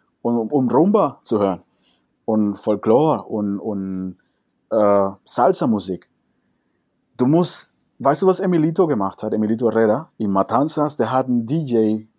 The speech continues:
zehn Cook, ja, die Währung von Kuba, zahlen müssen, dass er ein Alexander Abreu-Lied spielt,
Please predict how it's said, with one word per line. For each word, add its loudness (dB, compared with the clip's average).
zehn 2
Cook, 0
ja, 2
die -2
Währung 2
von -8
Kuba, -4
zahlen 2
müssen, 2
dass 2
er 4
ein -2
Alexander 0
Abreu-Lied 2
spielt, -10